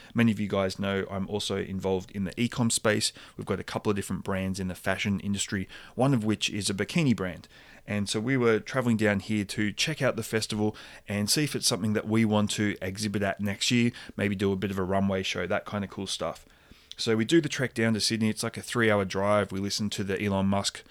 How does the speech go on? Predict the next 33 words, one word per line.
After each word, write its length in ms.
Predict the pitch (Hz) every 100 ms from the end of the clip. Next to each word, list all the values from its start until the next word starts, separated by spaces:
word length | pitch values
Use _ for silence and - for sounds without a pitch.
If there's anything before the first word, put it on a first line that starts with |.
| - - -
uh, 160 | 95 90
podcast 500 | - 117 117 104 110
with 120 | 95
Joe 180 | 110 104
Rogan, 380 | 110 123 123
which 160 | 110 -
is 120 | 90 -
really, 340 | 107 107 107 104
really 200 | 98 95
fascinating 580 | - 98 - 98 98 95
stuff. 340 | - 98 - - - - -
We 80 | 107
get 200 | 143 135
down 220 | 127 127
there 160 | 123
just 260 | 113 127 -
in 120 | 117
time 260 | - 117 110
for 120 | 117
the 80 | 101
bikini 420 | 98 - 127 135
show, 240 | - 147
which 160 | 135 -
is 100 | 90
awesome 340 | - 113 -
'cause 120 | 127 -
that's 180 | 98
what 80 | 104
our 80 | 95
brand 320 | 92 101 101
is 140 | 95 98
all 80 |
about. 360 | 98 110 110